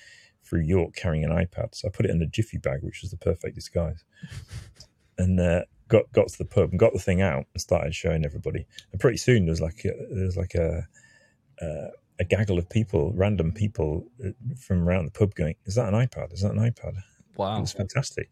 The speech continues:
Speaker 1: We, like, if we'd, if we'd had a puppy or something or a kitten and put it on the table, you know, we'd have had a <laughs> similar sized crowd of people. It was great. I mean, there, there was a very short window where that would work, like, like two weeks or something. But the, the first iPad in York was quite a spectacle. <laughs>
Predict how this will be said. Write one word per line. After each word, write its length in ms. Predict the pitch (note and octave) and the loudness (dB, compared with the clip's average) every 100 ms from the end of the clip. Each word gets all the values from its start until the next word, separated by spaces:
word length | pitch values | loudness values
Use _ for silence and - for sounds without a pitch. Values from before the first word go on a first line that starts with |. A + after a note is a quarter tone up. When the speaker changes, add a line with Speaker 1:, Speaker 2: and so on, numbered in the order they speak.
| _ | _
Speaker 1:
We, 80 | - | 4
like, 120 | A#2 | 4
if 120 | A#2+ - | 4 2
we'd, 200 | A#2+ - | 0 0
if 80 | A#2+ | 2
we'd 120 | B2+ | 4
had 140 | A#2+ | 4
a 60 | A2 | 0
puppy 380 | - C3 - F2 | 0 -2 2 0
or 80 | D#2 | 0
something 380 | - D#2+ D#2+ D#2 | -4 -4 -4 -2
or 60 | |
a 80 | D2+ | -4
kitten 320 | - - D#2 D#2 - | -6 -6 -6 -8 -6
and 100 | F#2+ | -4
put 140 | G2 | 0
it 60 | F2 | 0
on 120 | E2+ | 0
the 80 | D#2+ | -2
table, 460 | - G2 F2 C#2+ D2+ | 2 2 2 -2 -4
you 60 | |
know, 120 | - - F2 | -4 -4 0
we'd 140 | F2 | 0
have 80 | F2 | 0
had 140 | E2 | 0
a 120 | E2 F2+ - | -2 -6 -16
<laughs> 160 | - | -14
similar 500 | - - - G2 F2 | -8 -4 0 0 0
sized 480 | - - - G2 - | -4 -6 -4 -4 -2
crowd 240 | - F#2+ F2 | 0 0 -2
of 120 | - | -4
people. 320 | A2 - F#2+ - - - - - - - - | -6 -4 -4 -6 -20 -20 -20 -20 -20 -20 -2
It 60 | A#2 | 0
was 140 | G2+ | 0
great. 240 | - G2+ - | 0 0 2
I 120 | - | 4
mean, 120 | B2+ | 6
there, 120 | B2+ - | 6 4
there 80 | |
was 80 | A2+ | 4
a 60 | B2 | 6
very 140 | A2+ | 4
short 280 | F2+ A#2+ G#2 | 4 4 6
window 320 | G#2 G2+ E2 | 6 6 6
where 80 | E2 | 4
that 160 | F2 E2 | 2 0
would 140 | E2+ | 2
work, 340 | F2+ E2 - - - | 4 4 0 -10 -10
like, 280 | E2+ E2+ - | -2 -2 -4
like 220 | D#2+ E2+ - | -8 -8 -4
two 180 | - | 0
weeks 300 | E2 F2 - | 2 0 -2
or 40 | E2+ | -8
something. 340 | E2 D#2+ D#2 | -8 -6 -6
But 140 | D2+ D#2+ | -6 -8
the, 140 | - F2+ | -8 -2
the 100 | F2+ | 2
first 300 | B2 G#2+ - | 6 6 4
iPad 360 | G2+ - F2 | 2 2 0
in 100 | F2 | 2
York 260 | F#2 D#2 - | 2 2 -2
was 120 | - | -10
quite 200 | - F2 | -6 -6
a 20 | |
spectacle. 520 | - - - - F#2 - _ _ _ _ _ | -4 -6 -8 -10 -12 -12 _ _ _ _ _
<laughs> 60 | - | -20